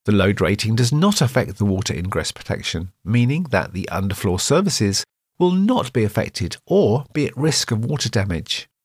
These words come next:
The covers have a maximum clear opening of a thousand by a thousand millimeters and an outer frame at a maximum of twelve hundred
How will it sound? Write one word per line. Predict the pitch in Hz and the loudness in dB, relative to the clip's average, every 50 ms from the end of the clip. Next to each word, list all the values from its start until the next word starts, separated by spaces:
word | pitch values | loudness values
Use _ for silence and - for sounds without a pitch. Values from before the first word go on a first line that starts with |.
| _ _ _ _ _ _ _ _ _ _ _ _ - | _ _ _ _ _ _ _ _ _ _ _ _ -12
The | 101 | -6
covers | - - 101 101 - 143 123 - | -2 0 0 0 0 0 0 2
have | 107 98 | 2 2
a | 101 | 2
maximum | 90 107 127 151 131 - - - 135 127 123 113 | 2 2 2 2 0 0 -2 0 2 2 2 0
clear | - - - 196 202 202 180 165 | -2 -2 0 2 4 4 4 4
opening | 165 151 - 87 87 87 92 | 2 2 0 -2 -2 -2 -2
of | 85 87 | -4 -4
a | - | -6
thousand | - - 123 117 120 127 135 123 135 139 143 151 147 - - | -2 0 2 2 2 2 2 0 0 -2 -2 -4 -4 -4 -2
by | 117 107 110 | 0 2 2
a | 104 95 | 0 0
thousand | - - - 147 151 151 165 151 - - 151 143 135 | -2 -2 0 2 2 2 2 0 0 -2 -2 -2 0
millimeters | 143 143 131 117 101 101 95 95 - - 80 80 - - - - - _ _ _ _ _ _ _ _ _ - | 2 2 2 2 2 0 0 -2 -2 -4 -6 -6 -6 -6 -8 -10 -12 _ _ _ _ _ _ _ _ _ -4
and | - - 131 160 175 151 | 0 0 0 2 2 0
an | 127 104 - - | 0 0 -2 -2
outer | - 147 170 180 - - 165 | 0 2 2 2 2 0 -2
frame | - - 139 110 98 101 104 110 | 0 2 2 2 2 2 0 0
at | - - | 0 0
a | 98 | 0
maximum | 85 104 131 - - - - 107 101 101 | 0 0 0 -2 -2 -2 -2 0 0 0
of | 95 - - | -2 -4 -6
twelve | - - 175 180 220 214 - | -2 0 2 2 2 2 0
hundred | 135 107 92 90 95 95 92 - | 0 0 0 0 -2 -2 -4 -4